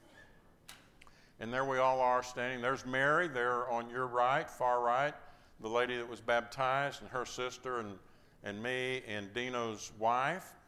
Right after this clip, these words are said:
Debbie, and that lady there, uh, Rebecca, my wife. So, <laughs> you know her. This is the Glafava Church. It's a different church, uh,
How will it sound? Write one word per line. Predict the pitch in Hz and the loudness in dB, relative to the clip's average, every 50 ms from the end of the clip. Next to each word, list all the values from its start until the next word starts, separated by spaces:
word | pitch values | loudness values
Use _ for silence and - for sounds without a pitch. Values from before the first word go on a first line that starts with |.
| - - | -20 -6
Debbie, | 101 110 113 120 123 120 127 127 127 127 - - | -2 2 2 2 0 -2 -6 -6 -8 -10 -12 -10
and | 110 110 110 110 104 107 104 - - - - - - - - - | -8 -6 -4 -6 -6 -8 -12 -16 -20 -20 -20 -20 -20 -20 -14 -2
that | 107 110 107 107 - - - - - - | 0 2 2 2 -2 -8 -18 -20 -12 -2
lady | 113 117 113 113 113 110 | 0 0 0 0 -2 -4
there, | 101 107 104 104 104 104 104 104 - - - - | -2 0 0 2 2 0 -2 -4 -10 -16 -14 -8
uh, | 107 101 95 95 92 98 101 - | -6 -4 -4 -4 -6 -8 -12 -8
Rebecca, | 107 98 95 95 104 104 104 - - 104 | -8 -8 -4 0 0 0 0 0 -6 -8
my | 95 98 104 104 | -4 -2 -2 -2
wife. | 101 98 92 92 90 90 - - | -2 -2 -4 -4 -8 -12 -14 -12
So, | - - 107 123 131 - - - - - - | -10 -8 -6 -6 -8 -6 -4 -4 -4 -4 -4
<laughs> | - - - - - 165 | -8 -10 -10 -10 -12 -8
you | 156 139 160 | -8 -8 -6
know | 147 135 131 123 | -4 -4 -4 -4
her. | - 117 110 104 98 - - - - - - - - | -4 -4 -6 -6 -8 -12 -16 -18 -20 -20 -20 -2 2
This | 151 208 214 214 | 2 2 4 2
is | 185 156 135 | -4 -2 -4
the | 143 | -4
Glafava | 123 117 135 127 - - 151 143 147 170 170 180 175 | -2 0 0 0 2 6 8 8 10 8 8 4 -2
Church. | - - - 175 170 190 208 202 - 135 | -2 0 2 4 4 4 4 0 -2 -4
It's | 117 - | -4 -4
a | 117 101 | -6 -4
different | 104 123 143 143 - 139 131 - | 0 0 0 2 0 -4 -4 -4
church, | - - - 135 131 143 165 190 185 - - - - - - - - - - - - - - - - | -6 -2 2 4 6 6 6 4 2 -2 -6 -8 -8 -8 -12 -16 -16 -16 -20 -20 -20 -20 -20 -8 -2
uh, | 120 113 107 107 | 2 2 2 2